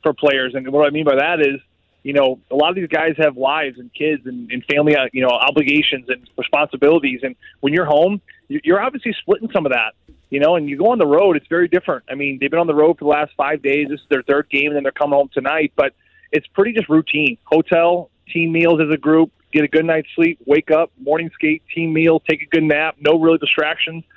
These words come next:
And I hate to say the kids and family are a distraction because they're absolutely not a distraction, but it's definitely just another layer of responsibility you have at home. So I think that's where a lot of times now you really start to see more and more that the road could actually be an advantage, and I think certainly for Saint Louis it's been that way.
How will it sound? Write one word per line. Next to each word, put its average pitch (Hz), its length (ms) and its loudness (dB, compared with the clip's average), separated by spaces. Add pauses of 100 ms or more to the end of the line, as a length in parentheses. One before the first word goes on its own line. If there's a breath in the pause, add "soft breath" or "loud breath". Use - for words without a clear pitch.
(220 loud breath)
And 139 80 0
I 143 40 0
hate 175 120 -2
to 151 140 -8
say 165 100 4
the 147 100 -4
kids 165 260 -2
and 143 140 -6
family 156 240 0
are 143 60 2
a - 20 -6
distraction 156 580 -6
because 135 140 0
they're 147 100 0
absolutely 139 300 -4
not 131 180 -2
a 151 60 -2
distraction, - 560 -4
but 185 160 -2 (240 loud breath)
it's 190 160 -4
definitely 294 220 0
just 226 160 0
another 208 240 2
layer 180 240 2
of 175 80 -4
responsibility 165 720 0
you 139 80 -4
have 135 200 -4
at 147 160 -4
home. 127 320 -8
So 135 220 2 (280 soft breath)
I - 60 -2
think 254 140 -4
that's 247 160 -2
where 185 180 2
a 170 60 2
lot 160 160 0
of 208 100 -6
times 165 240 -6
now 151 140 -2
you 143 200 -6
really 175 280 4
start 156 240 -2
to 139 80 -12 (100)
see 131 320 -2 (260)
more 160 280 4
and 156 80 -2
more 156 240 4
that 139 100 -12
the 139 80 -2
road 147 280 2
could 139 120 -2
actually 139 260 -4
be 135 120 -4
an 131 100 -4
advantage, 131 420 -4
and 131 100 -4
I 123 40 -2
think 139 220 -8
certainly 139 280 -2
for 131 120 -10
Saint 131 200 -4
Louis 139 200 2
it's - 80 -20
been 131 160 -4
that 117 180 -2
way. 117 200 0